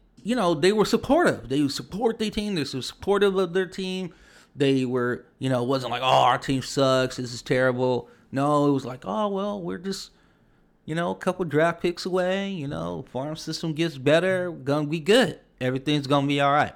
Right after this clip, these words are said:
So just good people in Kansas City, and Andy Reid just fits that mold. Um, so I'm glad that he's getting his flowers. So back to Mahomes. Mahomes, again,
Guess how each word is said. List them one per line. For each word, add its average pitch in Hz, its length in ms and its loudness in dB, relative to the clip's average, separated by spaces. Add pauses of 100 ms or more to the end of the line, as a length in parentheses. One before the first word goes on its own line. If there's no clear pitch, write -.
(1600)
So 208 140 4
just 208 280 -2
good 170 240 6
people 160 340 2
in 143 60 0
Kansas 143 360 -2
City, 151 480 -2 (260)
and 139 360 -2
Andy 143 320 0
Reid 139 420 -4
just 127 220 -4
fits 147 360 -6
that 120 200 -2
mold. 120 380 -2 (1160)
Um, 113 380 -6
so - 160 0
I'm 123 140 2
glad 139 320 4
that 127 120 0
he's 123 160 -2
getting 127 200 2
his 110 100 -4
flowers. - 400 -4
So 127 120 0
back 143 300 2
to 160 80 2
Mahomes. 120 520 0
Mahomes, 170 560 0
again, 120 400 -6